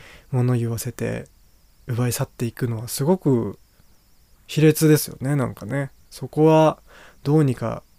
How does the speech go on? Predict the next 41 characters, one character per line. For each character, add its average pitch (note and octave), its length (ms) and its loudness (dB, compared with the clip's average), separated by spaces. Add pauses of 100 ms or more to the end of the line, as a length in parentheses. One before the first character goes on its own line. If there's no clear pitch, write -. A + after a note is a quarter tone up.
(280)
し - 120 -14
て D3 100 0
ほ C#3 100 0
し D#3+ 220 4
い - 20 2
な C3+ 140 2
と - 120 -8
い A2+ 40 -6
う - 20 -8
ふ - 80 -10
う C3 60 -2
に B2 80 -4
は - 40 -8
思 B2 160 -2
い D3 40 2
ま D3 140 2
す - 140 -10
け - 120 -10
ど、 - 200 -16 (760)
ま A#2 100 -6
あ、 - 20 -8
僕 A#2 300 -8
に D3 120 -2
は A#2+ 80 0
ち - 80 -6
ょ - 20 -14
っ - 20 -14
と A#2+ 100 -8
ど A#2+ 120 -4
う A#2+ 40 -2
に A#2+ 100 -2
も B2 140 -2
で A#2 120 -4
き C3+ 100 -6
な B2 80 -4
い G#2+ 40 -8
ん G2 40 -10
で G2+ 80 -8
す - 160 -14
け - 80 -14
ど、 F2+ 200 -12